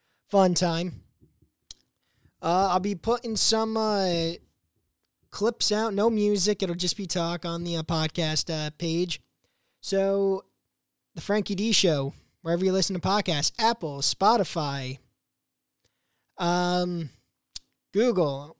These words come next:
Amazon, <laughs> Podbean, wherever the hell you listen to podcasts, look up The Frankie D Show on there. And if you wanna follow the show on social media, it's at The Frankie D Show on Instagram and Twitter. All right.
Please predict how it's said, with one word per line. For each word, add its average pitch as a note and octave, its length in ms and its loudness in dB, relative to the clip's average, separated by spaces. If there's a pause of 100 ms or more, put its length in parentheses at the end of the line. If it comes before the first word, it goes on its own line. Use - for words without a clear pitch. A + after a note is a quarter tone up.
Amazon, E3 840 0
<laughs> - 40 -20
Podbean, G3 440 0
wherever G#3+ 220 4
the F#3 60 2
hell G3+ 100 2
you F#3+ 120 2
listen F3 240 -2
to D#3+ 60 -8
podcasts, D3 600 -4 (720)
look G3+ 320 2
up F#3+ 280 2
The E3 100 0
Frankie E3 320 0
D D#3 160 2
Show D3+ 440 0
on D3 340 -4
there. D3 340 0 (1000)
And G3+ 180 0
if F#3 160 -4
you F#3+ 80 -2
wanna F3+ 200 -2
follow E3+ 240 0
the D#3+ 80 0
show D#3+ 240 2
on D#3 80 0
social D3+ 320 -2
media, D#3 260 -2
it's C#3+ 180 -6
at G3 160 -2
The E3 60 -8
Frankie E3+ 300 -2
D D3+ 160 0
Show D#3 380 0
on C#3+ 320 -4
Instagram E3+ 640 -2 (100)
and D#3 440 0
Twitter. A#2+ 560 -6 (2000)
All E3 200 2
right. G3+ 300 4